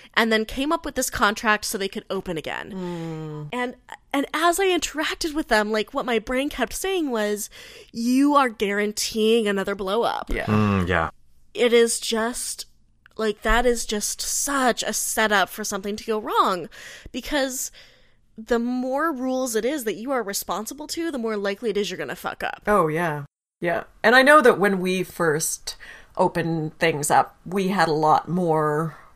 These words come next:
Speaker 2: rules than we do now. But even as we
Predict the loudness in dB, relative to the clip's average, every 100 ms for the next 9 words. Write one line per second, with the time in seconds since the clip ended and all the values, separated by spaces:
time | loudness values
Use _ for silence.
0 | _ 4 4 4 0 -4 -2 -4 -4 -4
1 | 2 4 4 -2 -6 -10 -18 -20 -20 4
2 | 6 6 2 _ _ 0 2 4 2 0
3 | 0 0 -2 -8 -10